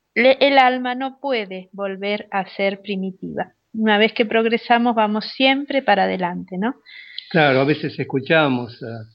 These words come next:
Speaker 2: conversando con la gente que dice que esto está todo peor, que estamos peor que antes, que, que esto no puede ser. Los comentarios, ¿no? Que muchas veces, eh,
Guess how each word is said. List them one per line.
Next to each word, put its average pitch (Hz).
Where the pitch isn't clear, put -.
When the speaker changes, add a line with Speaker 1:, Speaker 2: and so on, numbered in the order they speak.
Speaker 2:
conversando 117
con 117
la 110
gente 120
que 120
dice 123
que 135
esto 131
está 120
todo 123
peor, 151
que 117
estamos 127
peor 120
que 151
antes, 127
que, 120
que 139
esto 131
no 117
puede 123
ser. 156
Los 131
comentarios, 143
¿no? 175
Que 143
muchas 127
veces, 139
eh, 110